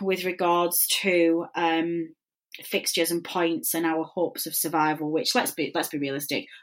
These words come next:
took a massive dent. So, Dave, Matt, here we go.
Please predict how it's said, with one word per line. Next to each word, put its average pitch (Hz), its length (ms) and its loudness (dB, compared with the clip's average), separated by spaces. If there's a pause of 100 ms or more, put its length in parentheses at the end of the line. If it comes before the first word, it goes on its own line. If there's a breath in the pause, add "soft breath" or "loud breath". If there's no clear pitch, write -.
took 170 200 -6
a 165 60 0
massive 151 460 0
dent. 143 360 -2 (120)
So, 147 500 2 (760)
Dave, 165 300 2
Matt, 151 360 -2
here 170 160 2
we 156 80 2
go. - 280 -6